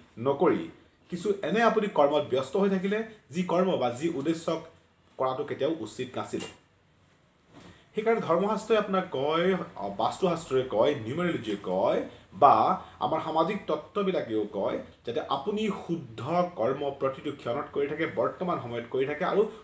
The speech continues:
সুন্দৰ জীৱন এটা উদ্ভাৱন কৰে, যি অন্য এজনৰ কাৰণে আদৰ্শ হয়, যি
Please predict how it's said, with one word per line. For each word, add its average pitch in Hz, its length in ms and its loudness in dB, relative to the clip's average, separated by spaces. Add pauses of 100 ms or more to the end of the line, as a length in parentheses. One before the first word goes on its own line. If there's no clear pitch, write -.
(160)
সুন্দৰ 196 440 2
জীৱন 151 340 -2
এটা 127 120 -2
উদ্ভাৱন 101 480 -4
কৰে, - 200 -8 (680)
যি 180 140 4
অন্য 196 340 6
এজনৰ 214 220 2
কাৰণে 202 180 2
আদৰ্শ 220 360 8
হয়, 120 340 -2 (520)
যি 165 500 -2